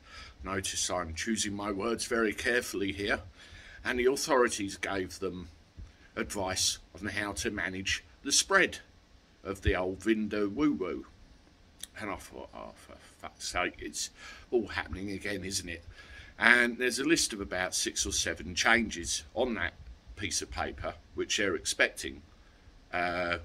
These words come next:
all the kids to do. And one of the changes on there was, "We request that all parents, when they arrive at the school, are,"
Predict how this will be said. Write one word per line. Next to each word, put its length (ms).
all 140
the 80
kids 320
to 100
do. 320
And 140
one 140
of 80
the 100
changes 580
on 200
there 320
was, 440
"We 120
request 540
that 140
all 160
parents, 760
when 160
they 140
arrive 420
at 100
the 60
school, 460
are," 420